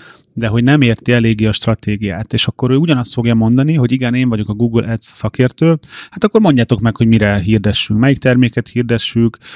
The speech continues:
mennyit költsünk arra, stb. És ő igazából technikailag összerakja, de nem gondolkozik stratégiában. Nem mondja azt, hogy figyú,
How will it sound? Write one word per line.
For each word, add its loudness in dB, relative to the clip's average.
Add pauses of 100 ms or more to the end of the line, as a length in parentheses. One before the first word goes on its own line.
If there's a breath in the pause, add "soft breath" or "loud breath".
(140)
mennyit 0
költsünk 0
arra, 2
stb. -2
És 0
ő 4
igazából 0 (280 loud breath)
technikailag 2
összerakja, 0 (260 soft breath)
de 0
nem 4
gondolkozik 2
stratégiában. -2
Nem 2
mondja 4
azt, -2
hogy -4
figyú, -4